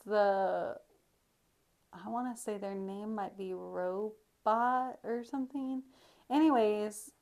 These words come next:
it's not made from cow's milk, but it's like, it's whey. I don't unders-, like,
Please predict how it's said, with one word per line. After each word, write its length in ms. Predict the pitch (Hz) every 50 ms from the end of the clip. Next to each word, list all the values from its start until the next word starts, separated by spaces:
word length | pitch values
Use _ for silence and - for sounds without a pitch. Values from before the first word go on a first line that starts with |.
| _ _ - _ -
it's 340 | 226 262 254 - - - - - -
not 600 | 233 233 233 247 262 277 208 226 277 - - -
made 560 | 208 214 226 240 254 262 262 269 285 294 269 -
from 400 | - - 285 277 269 269 277 277
cow's 500 | - - 294 285 285 285 294 285 - -
milk, 380 | 277 285 294 294 294 294 285 - -
but 140 | 226 220 220
it's 240 | 233 240 - - -
like, 440 | 233 220 208 202 196 - - - - _ _ _ _ _ _ _ _ _ _ _ _ _ _ _ _ _ _ _ _ _ _ _ _ _ _ _ _ _ _ _ _ _ _ _ _ _ _ _ _ _ _ _ _ _ _ _ _ _ _ _ _ _ _ _ _ _ _ _ _ _ _ _ _ _ _ _ _ _ _ _ _ _ -
it's 320 | 208 214 208 - - - -
whey. 960 | 196 196 196 190 190 202 202 208 202 202 190 185 - - 104 98 - 214 208 - _ _ _ _ _ _ _ _ _ _ _ _ _ _ _ _ _ _ _ _ _ _ _ _ - - _ - - - - -
I 100 | 254 302
don't 320 | 359 392 403 392 370 349 339
unders-, 320 | 330 302 - - - - - - _ -
like, 260 | 233 254 269 254